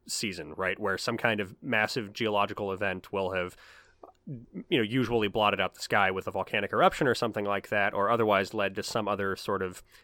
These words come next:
environmental catastrophe such that for some amount of months or years, the world is in this sort of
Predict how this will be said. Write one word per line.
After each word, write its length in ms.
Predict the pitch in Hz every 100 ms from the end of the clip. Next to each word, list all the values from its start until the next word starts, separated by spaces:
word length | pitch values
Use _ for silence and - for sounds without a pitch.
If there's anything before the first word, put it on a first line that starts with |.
| -
environmental 440 | 110 107 101 101
catastrophe 680 | 95 127 147 139 - 113 101
such 300 | 98 117 107 -
that 120 | 101
for 100 | 117
some 260 | - 123 110
amount 240 | 101 98
of 100 | 85
months 300 | 104 98 -
or 100 | 95
years, 520 | 95 147 113 98 98 - - - _ -
the 60 |
world 320 | 107 110 101 101
is 120 | 95
in 120 | 95
this 380 | 92 90 - - - _ _
sort 200 | - 120 98
of 140 | 87